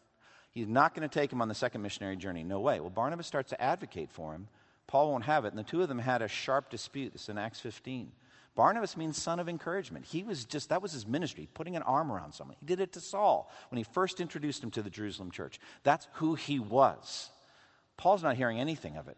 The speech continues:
Paul didn't believe all things about John Mark. But Barnabas believed in him and in the end was vindicated. And Paul vindicated him in Second Timothy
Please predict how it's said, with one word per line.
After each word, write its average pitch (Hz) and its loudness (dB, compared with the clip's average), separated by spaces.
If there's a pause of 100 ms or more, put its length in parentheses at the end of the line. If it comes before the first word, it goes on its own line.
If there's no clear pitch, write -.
Paul 131 0
didn't 151 -4
believe 127 -2
all 98 2
things 87 -8
about 85 -6
John 92 -8
Mark. 92 -12 (560)
But 87 -10
Barnabas 151 4
believed 123 2
in 101 -2
him 92 -2
and 110 -4
in 113 -2
the 131 0
end 156 -2
was 131 -2
vindicated. 117 -4 (440)
And 101 -8
Paul 202 12
vindicated 101 -2
him 101 -4
in 104 -6
Second 120 -4
Timothy 110 -8